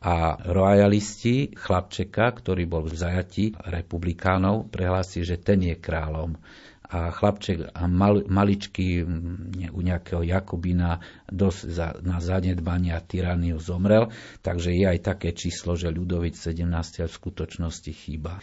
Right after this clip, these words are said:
Keď potom po revolúcii a po Napoleónovi príde brat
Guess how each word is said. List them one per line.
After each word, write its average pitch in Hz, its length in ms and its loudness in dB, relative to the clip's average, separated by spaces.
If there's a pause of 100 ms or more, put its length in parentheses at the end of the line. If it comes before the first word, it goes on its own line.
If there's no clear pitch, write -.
(180)
Keď - 240 -2
potom 107 320 6
po 92 160 4
revolúcii 101 560 4
a 95 80 0
po 92 160 -4
Napoleónovi 87 720 0
príde 82 400 -4
brat 104 400 2